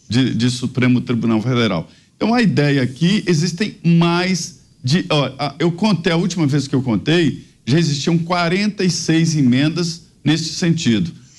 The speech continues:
Uma dessas emendas é do ministro da Justiça, Flávio Dino.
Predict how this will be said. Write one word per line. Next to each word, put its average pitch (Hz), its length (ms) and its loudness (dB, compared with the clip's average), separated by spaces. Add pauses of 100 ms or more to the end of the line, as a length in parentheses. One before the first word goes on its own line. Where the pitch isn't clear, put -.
Uma 247 200 4
dessas 147 400 0
emendas 185 640 0
é - 60 2
do 180 140 2
ministro 143 380 2
da 196 140 2
Justiça, 139 560 0 (280)
Flávio 135 300 0
Dino. 135 380 2